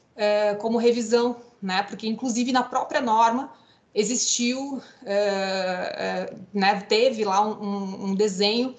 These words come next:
que eles fizeram com a possibilidade do estacionamento, é, no recuo frontal sem área de manobra, né? Então, se na, na pro-, é tão comum isso acontecer nas nossas cidades que na própria norma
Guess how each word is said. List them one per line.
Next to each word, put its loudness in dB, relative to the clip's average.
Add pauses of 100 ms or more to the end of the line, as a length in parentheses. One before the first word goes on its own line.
(300)
que -2
eles -2
fizeram 4
com 2
a 4
possibilidade 0
do -6
estacionamento, -2 (440)
é, -2 (220)
no 2
recuo -2
frontal 0
sem -2
área 2
de -4
manobra, 2 (320)
né? -12
Então, -4
se -8
na, -6 (300)
na 4
pro-, -2
é 4
tão -4
comum -2
isso -6
acontecer -6
nas -4
nossas -6
cidades -2
que -10
na -4
própria -4
norma 2